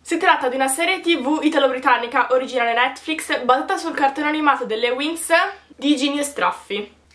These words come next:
Si tratta di una serie T V V M quattordici, quindi vietata ai minori di quattordici anni, di azione, magia e avventura. Il pubblico a cui è dedicata la serie è quello che guardava le Winx quando era bambino, che ora si trova ad avere circa diciotto venti anni e vuole guardare una serie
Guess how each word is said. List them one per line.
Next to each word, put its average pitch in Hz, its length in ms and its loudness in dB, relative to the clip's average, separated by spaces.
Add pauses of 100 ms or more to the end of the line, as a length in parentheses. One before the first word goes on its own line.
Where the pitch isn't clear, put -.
(120)
Si - 160 -8
tratta 277 260 4
di - 80 -6
una 320 140 0
serie 294 240 -4
T 285 100 2
V 269 220 -2
V 247 240 4
M 269 160 -2
quattordici, 247 680 -2
quindi 214 220 -6
vietata 247 260 -2
ai 254 60 0
minori 240 220 0
di 240 80 -8
quattordici 214 520 -4
anni, 262 420 0 (280)
di 226 160 0
azione, 277 680 2
magia 240 680 0
e - 100 -4
avventura. 202 720 -4 (480)
Il 392 140 2
pubblico 415 380 0
a 359 580 0
cui 311 180 -2
è - 20 -2
dedicata 269 380 0
la 294 100 2
serie 285 400 0
è 262 140 -2
quello - 220 -4
che 277 120 -4
guardava 262 380 2
le 254 80 2
Winx 254 420 -6
quando 233 220 0
era 220 120 2
bambino, 196 520 -2
che 302 100 -4
ora 311 100 2
si - 100 -8
trova 247 200 2
ad 240 60 0
avere 226 280 0
circa 262 260 -4
diciotto 247 340 -2
venti 220 240 0
anni 196 460 -2
e 247 100 0
vuole 277 180 2
guardare 294 320 2
una 302 120 -2
serie 240 440 -2